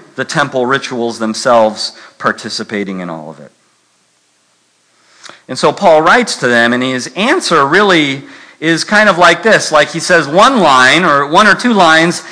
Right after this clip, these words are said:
and the one group would be saying, "Yeah, see, he's with us."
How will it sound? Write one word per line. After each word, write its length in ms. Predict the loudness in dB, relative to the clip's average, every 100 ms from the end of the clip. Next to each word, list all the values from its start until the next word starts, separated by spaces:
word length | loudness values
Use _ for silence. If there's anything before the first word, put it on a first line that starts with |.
| -4
and 180 | 0 4
the 80 | 4
one 240 | 4 4
group 280 | 4 2 2
would 120 | -2
be 160 | -2 -4
saying, 500 | 0 0 2 -2 -8 -16 -20 0
"Yeah, 460 | 4 6 6 4
see, 360 | 2 2 2 4
he's 160 | 2
with 220 | 2 2 4
us." 920 | 6 4 2 -2 -4 -6 -8 -16